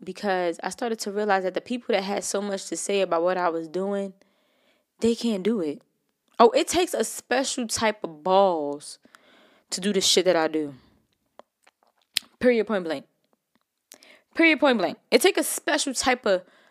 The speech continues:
kahunas <laughs> to do what I do, okay? They gotta be big balls and they gotta be hairy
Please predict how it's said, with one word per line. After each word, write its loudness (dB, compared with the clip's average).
kahunas -8
<laughs> 0
to 0
do -2
what 4
I 4
do, -6
okay? 0
They 4
gotta 4
be -4
big 4
balls 8
and -2
they 0
gotta 6
be 0
hairy 0